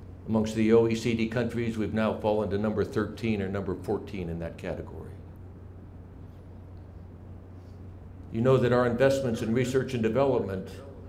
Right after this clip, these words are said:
have been stagnant for the last few decades. In fact, today, our investment as a percentage of our gross national product in the United States is only about half of what it was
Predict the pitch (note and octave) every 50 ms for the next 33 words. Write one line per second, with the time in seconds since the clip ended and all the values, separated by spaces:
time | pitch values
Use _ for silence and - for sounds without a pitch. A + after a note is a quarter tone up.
0 | - - - - - B2+ - A#2+ A2 - - - C#3 C3+ C3+ C3 - G#2+ G2+ F2+
1 | - - G#2 F#2 F#2+ F#2 F#2 F#2+ G2 G2 F#2 - - - - A2 G2 F#2 G2+ G2
2 | F2+ F2+ - G2 E2+ D#2+ E2 - - G2+ G2 - - A2+ A2+ G#2+ - - - -
3 | - - - - - - - - - - B2 B2 C#3 C#3+ D3 C#3 B2 B2 A#2 A2+
4 | A2 - - - - - - - A2+ A2 G#2+ G#2 F2+ G#2 B2+ B2+ B2+ - B2 A#2
5 | A2+ A2+ A2+ A2+ - A#2 A2+ - - B2+ B2 A#2 A2+ A2+ - A2+ A2 G2+ - A2+
6 | A2+ A2+ A2+ - A#2 A2+ A2 A2 - - A2 - - B2+ A#2+ A#2 A#2 A#2 A2+ A#2+
7 | A2+ A#2+ A#2 A2+ A#2+ A#2+ A2+ - - - - A#2+ A2+ A2+ A2 - G#2+ F#2+ A#2+ A#2
8 | A#2 A2+ A2+ A#2 A2+ G#2+ A2 A2+ A#2+ B2 B2 A#2 - G#2+ G2+ G2 A2 G#2 G#2 F#2+
9 | G2+ A2 G2+ F#2 E2+ E2 - - - -